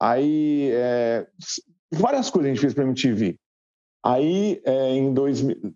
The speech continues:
falei de, de dois mil e quatro, a gente foi pro Chile, voltamos, dois mil e cinco a gente fez o, fez o Slipknot. Em dois mil e seis pra dois mil e sete a gente entrou em estúdio pra gravar o segundo disco.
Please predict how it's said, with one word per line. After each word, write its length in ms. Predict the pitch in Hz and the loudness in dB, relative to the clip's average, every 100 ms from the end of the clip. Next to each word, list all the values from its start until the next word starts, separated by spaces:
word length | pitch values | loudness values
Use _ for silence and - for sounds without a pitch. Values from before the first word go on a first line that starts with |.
| _ _ - | _ _ -2
falei 200 | 123 123 | 0 0
de, 220 | 110 120 | 0 0
de 160 | 104 107 | 0 0
dois 160 | 123 | 2
mil 120 | 123 | 2
e 40 | 117 | 0
quatro, 220 | 113 117 | -2 -2
a 20 | |
gente 60 | 120 | -2
foi 100 | 147 | 0
pro 100 | 202 | 0
Chile, 280 | - 208 180 | 2 0 2
voltamos, 680 | 143 151 - 175 175 156 | 0 -2 -2 -2 0 2
dois 140 | 123 123 | 2 2
mil 100 | 127 | 0
e 20 | |
cinco 240 | - 120 | 0 0
a 40 | 123 | 0
gente 120 | 120 | 2
fez 220 | 127 117 | 2 2
o, 300 | 123 113 - - | 2 0 -2 -2
fez 180 | 113 107 | 0 2
o 60 | |
Slipknot. 580 | 113 113 117 156 175 - _ _ _ _ _ _ | 2 0 0 -2 -2 -6 _ _ _ _ _ _
Em 100 | 127 | -2
dois 240 | 131 156 127 | 0 2 0
mil 280 | 151 175 175 | 0 0 0
e 80 | |
seis 760 | 160 - - 170 190 202 160 - | -2 -4 0 0 0 0 -2 -4
pra 140 | - | -4
dois 260 | 143 151 127 | 0 0 0
mil 140 | 143 | 0
e 40 | 147 | -2
sete 300 | - 156 165 | 0 0 0
a 60 | |
gente 100 | 151 | 0
entrou 220 | 165 147 151 | 0 0 -2
em 60 | |
estúdio 260 | - - 135 | -2 -2 0
pra 120 | 156 | 0
gravar 180 | 151 147 | 0 0
o 40 | |
segundo 320 | 147 143 151 | 0 0 0
disco. 380 | 156 123 113 - | 0 0 -2 -8